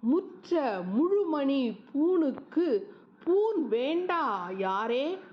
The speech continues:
அழகுக்கு அழகு செய்வார்." குமரகுருபரர். இதை எழுதியவர் யார் அப்படின்னா குமரகுருபரர்.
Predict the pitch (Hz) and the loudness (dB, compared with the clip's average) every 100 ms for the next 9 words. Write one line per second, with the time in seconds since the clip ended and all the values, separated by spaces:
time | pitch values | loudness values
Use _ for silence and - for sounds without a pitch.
0 | - 170 185 247 277 294 - - 349 359 | -14 -4 0 0 0 -4 -6 0 0 -2
1 | - 170 208 247 269 262 - 185 180 185 | -8 -2 0 0 -2 -4 -2 -2 -4 -4
2 | 185 226 208 170 - - - - 277 254 | -2 -2 -6 -8 -14 -20 -16 -2 0 2
3 | 262 247 277 247 196 214 202 175 175 175 | 2 0 -2 -2 0 2 2 0 -2 -2
4 | 226 254 180 - - - 202 202 196 196 | 0 -2 -4 -10 -20 -12 -4 0 2 0
5 | 254 262 247 220 196 202 220 196 170 180 | 0 0 0 -2 -2 -2 -2 -4 -4 -2
6 | 190 339 392 233 220 220 233 196 190 175 | -2 -2 -2 -2 0 0 -2 -2 -2 -2
7 | 170 180 220 | -2 -2 -4